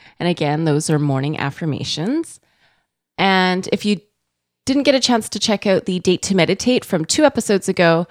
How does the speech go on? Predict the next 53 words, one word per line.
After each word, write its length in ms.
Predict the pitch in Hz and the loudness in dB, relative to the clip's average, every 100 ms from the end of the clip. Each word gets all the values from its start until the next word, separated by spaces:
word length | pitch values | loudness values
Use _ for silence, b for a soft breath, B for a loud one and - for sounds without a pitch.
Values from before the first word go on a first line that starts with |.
| B B B | B B B
you 80 | 190 | -6
can 160 | 220 | -4
find 280 | 214 170 147 | -4 -2 -2
it 100 | 170 | -2
at 140 | 151 - | -4 -4
affirmationpod 840 | 143 - 208 170 - 185 - 160 | -6 -4 -4 -4 -4 -8 -6 -6
dot 220 | - - | -6 -8
com 320 | - 175 160 170 | -6 -4 -4 -6
slash 520 | - 156 147 156 - _ _ - | -6 -6 -4 -6 -10 _ _ -6
date. 500 | 143 - - - - _ _ _ _ _ - | -6 -6 -12 -20 -20 _ _ _ _ _ -4
Thank 180 | 180 185 | -2 -2
you 60 | |
so 160 | - 185 | -2 -2
much 180 | 175 - | -2 -2
to 80 | |
everyone 300 | 185 196 190 | 0 2 0
who's 160 | 196 180 | -2 -4
been 100 | 175 | -6
giving 300 | 185 175 160 | -6 -6 -6
me 100 | 139 | -8
feedback 760 | - 233 233 214 208 208 - B B B | -6 -6 0 2 2 0 -6 B B B
about 240 | 185 185 - | 0 0 2
the 40 | |
new 120 | 180 | -2
podcast 680 | - 175 175 277 339 - 233 | 0 -2 -2 -2 -2 -2 -2
and 100 | 208 | 0
about 220 | 190 - | 0 0
the 80 | 175 | 0
reflection 460 | 165 185 190 - | -2 -2 -4 -4
worksheets. 560 | 160 - - 214 - - _ _ 202 | -4 -6 -6 -6 -8 -20 _ _ 0
I'll 80 | |
share 180 | 208 240 | 2 2
more 120 | 233 | 4
about 180 | 247 269 | 4 4
the 80 | 254 | 2
feedback 480 | - 185 180 170 - | -2 -2 2 0 0
at 140 | - | -8
the 80 | 170 | -6
end 100 | 170 | -6
of 80 | 185 | -6
this 140 | 185 | -6
episode, 500 | 151 160 - 165 156 | -8 -10 -6 -4 -4
where 120 | 143 | -4
I 120 | 143 143 | -4 -4
give 220 | 156 139 | -6 -8
a 100 | 143 | -10
special 380 | - 220 233 233 | -6 -4 -4 -4
shout 200 | 196 175 | -2 -2
out 160 | 175 | -4
to 180 | - 170 - | -6 -8 -6
Asma 420 | 170 - 185 - | -8 -6 -6 -4
and 160 | - 170 | -6 -6
Jeremy. 420 | - - - | -8 -10 -12